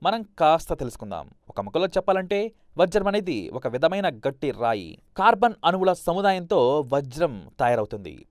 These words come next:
ప్రకృతిలో లభ్యమయ్యే పదార్థాలన్నింటిలోనూ ఇది చాలా కఠినమైనది, అంటే దృఢమైనది అని అర్థం. ఇక మామూలుగా రాళ్లను గట్టిగా పగలగొడితే పగులుతాయి,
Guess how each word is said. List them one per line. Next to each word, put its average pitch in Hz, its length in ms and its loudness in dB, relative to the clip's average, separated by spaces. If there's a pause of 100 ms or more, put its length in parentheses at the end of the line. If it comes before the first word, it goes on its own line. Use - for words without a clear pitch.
ప్రకృతిలో 139 460 -2 (140)
లభ్యమయ్యే 143 480 -2
పదార్థాలన్నింటిలోనూ 165 800 -2 (480)
ఇది 196 120 -4 (140)
చాలా 175 200 4 (140)
కఠినమైనది, 135 560 -4 (240)
అంటే 175 180 2 (400)
దృఢమైనది 143 520 -2 (100)
అని 120 160 -4
అర్థం. 101 240 -10 (320)
ఇక 214 80 4 (160)
మామూలుగా 226 400 4 (280)
రాళ్లను 208 340 2 (120)
గట్టిగా 190 340 2
పగలగొడితే 165 460 0 (360)
పగులుతాయి, 143 480 0